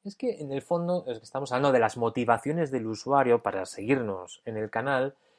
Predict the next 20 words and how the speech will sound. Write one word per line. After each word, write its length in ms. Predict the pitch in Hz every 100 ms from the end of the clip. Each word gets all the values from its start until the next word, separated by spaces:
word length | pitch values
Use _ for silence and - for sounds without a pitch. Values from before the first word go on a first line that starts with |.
| _ _
principalmente 1120 | - 220 226 - 135 - 160 170 151 151 151
no 220 | 151 180 185
son 320 | - 185 180
transaccionales, 920 | 117 113 - 110 - 104 104 95 95
no 240 | 143 190 190
son 460 | - 190 226 131
de 120 | 95
venta. 420 | 92 92 - 90 _ _ _ _ _ _ 110
No 80 |
nos 120 | 143 185
engañemos, 500 | 185 208 285 202 -
aunque 260 | 117 110 107
le 120 | 101
queda 240 | 151 175
camino 320 | 147 147 143 127
por 120 | 120
recorrer 460 | 107 107 151 151 -
y 160 | 135
probablemente 640 | - 113 107 110 123 165 175
llegue, 480 | 120 113 95 104